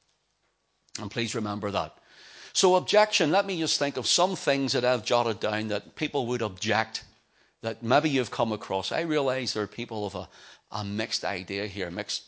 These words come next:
upbringing, mixed thought, mixed church life, and that's fine. But I want to let you know, I came from a nominal Presbyterian home. When I say nominal, it really means I was unsaved, went to the B B, thrown out to Sunday school to get out of my mum and dad's hair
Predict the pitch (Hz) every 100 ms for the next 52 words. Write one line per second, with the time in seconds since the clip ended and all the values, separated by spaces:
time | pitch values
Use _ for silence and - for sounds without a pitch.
0 | _ 104 104 107 101 98 98 104 - -
1 | 101 101 101 113 - - 117 117 - 95
2 | 95 - 95 117 117 - 147 156 - _
3 | - - - - 110 107 - - _ -
4 | 147 202 175 139 135 123 117 147 202 -
5 | 143 131 117 110 107 107 107 113 123 123
6 | 107 85 95 _ - 113 110 104 - 104
7 | 95 87 92 107 113 160 175 117 117 117
8 | 110 110 101 135 139 117 98 101 98 -
9 | - - - 135 135 - 151 185 - 113
10 | 117 107 - _ _ - 175 190 131 110
11 | 107 101 101 104 - - - _ - -
12 | 180 170 135 - - 107 104 - 110 101
13 | 101 101 - - 104 143 131 107 101 101
14 | 92 87 87 - 90 98 95